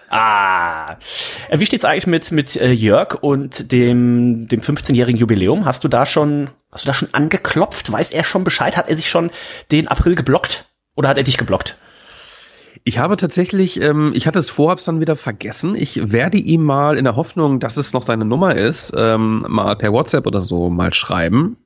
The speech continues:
Speaker 2: Ähm, das mache ich gleich, glaub ich. Denn sonst ist er, glaub ich, auf Social Media nicht zugegen. Zumindest weiß ich es nicht. Oder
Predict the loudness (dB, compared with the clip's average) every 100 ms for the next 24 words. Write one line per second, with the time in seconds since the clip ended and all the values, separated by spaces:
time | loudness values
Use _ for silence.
0 | _ -2 0 0 0 0 -2 -2 -2 -2
1 | -2 0 0 -2 _ _ _ _ -20 -20
2 | -20 -18 -18 -18 -20 -4 2 2 2 2
3 | 0 0 0 2 0 -2 -4 0 2 4
4 | 4 4 4 4 4 4 2 -2 -14 -14
5 | -12 -2 -2 2 4 4 2 0 0 0
6 | 0 -2 -2 0 2 2 0 2 0 2
7 | 0 2 0